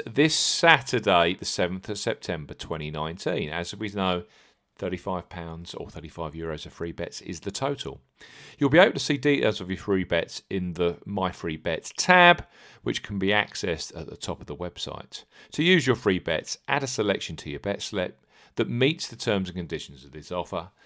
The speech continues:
Stakes are not returned with winnings if your free bet wins. Terms and conditions, of course, apply. So that's a cracking deal with Paddy Power.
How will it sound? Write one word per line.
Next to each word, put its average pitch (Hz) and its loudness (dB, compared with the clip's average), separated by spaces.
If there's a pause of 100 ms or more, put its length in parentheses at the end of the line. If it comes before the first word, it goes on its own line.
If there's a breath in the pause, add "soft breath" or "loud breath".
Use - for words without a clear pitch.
(140 soft breath)
Stakes - 4
are 107 -4
not 98 -2
returned 82 -6
with 76 -14
winnings 76 -8 (800 soft breath)
if 101 0
your 95 4
free 87 -6 (120)
bet 76 -8 (120)
wins. 110 -4 (120)
Terms 98 -6
and 120 -10
conditions, 80 -8
of - -10
course, 73 -6
apply. 160 2 (500 loud breath)
So - 2
that's 185 8
a 185 0
cracking 196 2
deal 180 6
with 135 2
Paddy 120 2
Power. 117 -2